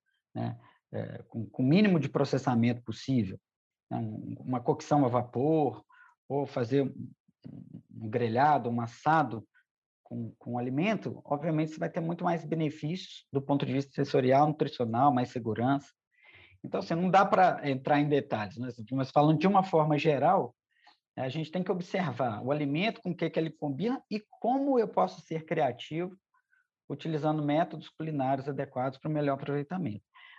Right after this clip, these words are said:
Mas é muito importante observar a higienização. Não é porque o alimento eu peguei na, na, na, na, na horta, é orgânico e tal, que ele não tem que ser higienizado,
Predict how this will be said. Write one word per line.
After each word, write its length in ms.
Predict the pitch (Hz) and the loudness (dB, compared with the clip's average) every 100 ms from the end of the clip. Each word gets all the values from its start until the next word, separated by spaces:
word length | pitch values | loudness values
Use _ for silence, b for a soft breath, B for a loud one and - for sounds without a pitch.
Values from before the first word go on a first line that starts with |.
| B | B
Mas 180 | 135 147 | 4 6
é 60 | |
muito 420 | 127 127 143 226 | 6 6 6 4
importante 460 | 240 190 175 165 165 | 2 2 4 2 2
observar 640 | - - 165 123 123 143 139 | -4 -2 -2 2 4 6 4
a 160 | 117 | 2
higienização. 840 | 104 123 127 120 120 - - 139 147 B B B B _ | -4 -2 -2 -2 -4 -6 -4 -2 -2 B B B B _
Não 160 | 151 185 | 2 4
é 60 | |
porque 300 | 196 208 196 | 4 4 6
o 60 | 190 | 6
alimento 400 | 185 156 151 151 | 8 6 4 4
eu 60 | 156 | 0
peguei 640 | 160 123 120 127 123 - | 0 0 0 0 -2 -8
na, 120 | 110 - | -10 -10
na, 160 | 117 - _ - | -14 -20 _ -16
na, 480 | 127 127 - 113 - _ - - | -14 -14 -14 -16 -18 _ -20 -16
na, 160 | - 110 | -10 -4
na 200 | 113 117 | 0 2
horta, 380 | 135 165 131 135 | 6 6 6 4
é 20 | |
orgânico 880 | 110 101 123 170 170 131 - 113 107 | 2 4 6 8 8 6 2 -4 -6
e 80 | 110 | -4
tal, 240 | 127 131 B B - | -2 -4 B B 0
que 80 | 196 | 4
ele 80 | 190 | 6
não 100 | 175 | 6
tem 160 | 170 | 4
que 80 | 165 | 4
ser 120 | 165 | 2
higienizado, 920 | 143 139 131 110 127 147 143 110 - | 4 4 2 2 4 4 4 2 -6